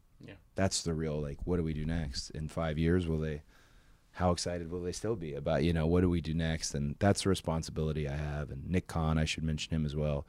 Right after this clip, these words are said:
Speaker 2: He's really big on the responsibility that I have. I never really had it before. And now I have that responsibility, and I just wanna live up to it.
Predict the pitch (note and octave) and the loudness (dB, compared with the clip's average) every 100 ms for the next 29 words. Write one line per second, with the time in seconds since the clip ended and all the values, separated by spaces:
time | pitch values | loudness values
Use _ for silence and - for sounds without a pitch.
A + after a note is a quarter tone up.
0 | - - G2+ F2 G2 F#2 E2 F2+ F2 D#2+ | -14 -2 0 4 6 6 6 4 4 2
1 | D2+ - D#2+ D2 C#2 D2 C#2 C2+ B1+ A#1+ | 0 -2 -4 -4 -4 -2 -2 -4 -8 -10
2 | - - - - - - - - - - | -10 -12 -12 -14 -18 -20 -20 -20 -20 -20
3 | - _ _ F2 E2+ E2 D2 D2+ C#2+ D2 | -20 _ _ -6 -2 -2 -2 -4 -4 -8
4 | C#2+ - - - - - - - D#2+ D#2+ | -10 -12 -14 -16 -14 -16 -16 -16 -8 -4
5 | D#2 D2 C#2+ C#2 D2 - - - - C#2 | -2 -2 -4 -8 -10 -12 -12 -10 -8 -8
6 | - C#2+ C#2+ C2+ C2+ C2+ C2+ - C#2 C#2 | -8 -6 -6 -6 -6 -6 -6 -6 -4 -2
7 | D2 C2 - - D2 | -2 -4 -6 -8 -10